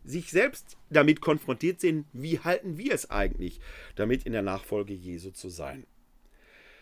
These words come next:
Seit der großen Liturgiereform neunzehnhundertsiebzig schließt sich dann noch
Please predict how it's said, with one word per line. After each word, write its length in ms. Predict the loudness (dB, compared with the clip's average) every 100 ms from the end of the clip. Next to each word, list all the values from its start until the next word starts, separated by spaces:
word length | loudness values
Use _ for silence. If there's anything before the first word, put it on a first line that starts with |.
| -20 -14
Seit 240 | 8 10 12
der 80 | 10
großen 260 | 6 4
Liturgiereform 580 | 4 4 4 2 2 4
neunzehnhundertsiebzig 800 | 2 4 2 2 -6 -4 -4 -4
schließt 360 | -4 -6 -6
sich 200 | -6 -2
dann 320 | 6 6 6 0
noch 340 | 6 6 6